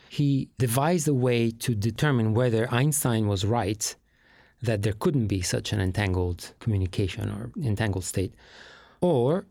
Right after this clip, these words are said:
Einstein was wrong, and indeed there is this spooky action at a distance. And since the seventies, there's been a, a number of experiments that have shown,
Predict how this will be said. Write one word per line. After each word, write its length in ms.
Einstein 420
was 220
wrong, 460
and 120
indeed 480
there 140
is 280
this 420
spooky 440
action 300
at 100
a 60
distance. 560
And 480
since 320
the 80
seventies, 540
there's 160
been 480
a, 60
a 220
number 400
of 140
experiments 720
that 180
have 360
shown, 560